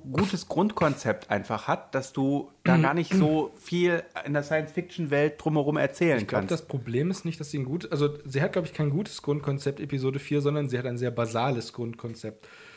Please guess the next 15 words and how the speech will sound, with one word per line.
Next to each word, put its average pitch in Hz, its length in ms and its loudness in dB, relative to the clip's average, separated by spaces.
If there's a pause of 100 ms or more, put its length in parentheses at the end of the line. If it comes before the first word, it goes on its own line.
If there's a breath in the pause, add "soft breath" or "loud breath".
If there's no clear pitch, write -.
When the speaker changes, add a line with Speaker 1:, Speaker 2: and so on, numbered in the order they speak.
(160 loud breath)
Speaker 2:
Das - 160 -8
ist - 140 -8
ja 147 120 4
irgendwie 143 420 0 (800 soft breath)
nach 160 160 0
der 147 220 2
Reise 208 340 2
des 175 220 -4
Helden 185 280 2
von, 170 200 0
ich 156 100 -4
hab 165 140 -2
den 156 140 0
Namen 165 300 0
vergessen. 139 680 -4